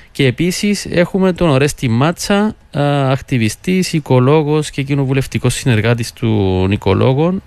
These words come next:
Ε, Ορέστη, μας ακούς; Όχι, ο Ορέστης δεν είναι μαζί μας ακόμα. Σύντομα θα τον έχουμε, είμαι σίγουρος. Ε, τόσο τον Ορέστη Μάτσα όσο και τον Ανδρέα Μπιπερίδη,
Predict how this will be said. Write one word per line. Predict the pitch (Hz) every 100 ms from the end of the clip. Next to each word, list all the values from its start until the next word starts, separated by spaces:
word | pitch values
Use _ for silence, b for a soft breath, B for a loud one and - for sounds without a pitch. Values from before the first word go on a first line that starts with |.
| - -
Ε, | 135 123 120 120
Ορέστη, | 131 139 139 - 143
μας | 139 131
ακούς; | 123 160 175 - - - - - - - - B B B
Όχι, | - 120 - 101
ο |
Ορέστης | 113 120 131
δεν | 127
είναι | 123
μαζί | 104 95 101
μας | 104
ακόμα. | 101 104 147 190
Σύντομα | - 156 143 143
θα | 135
τον | 117 110
έχουμε, | 120 120
είμαι | 110 104
σίγουρος. | 175 180 196 - B B B B
Ε, | - 131 131 131 123 131 - B B B B
τόσο | - 156 156
τον | 147
Ορέστη | 120 131 - 139 135 127 - -
Μάτσα | - 135 135 - 131
όσο | 127 131
και |
τον | 127
Ανδρέα | 117 117 123
Μπιπερίδη, | 123 110 104 113 117 104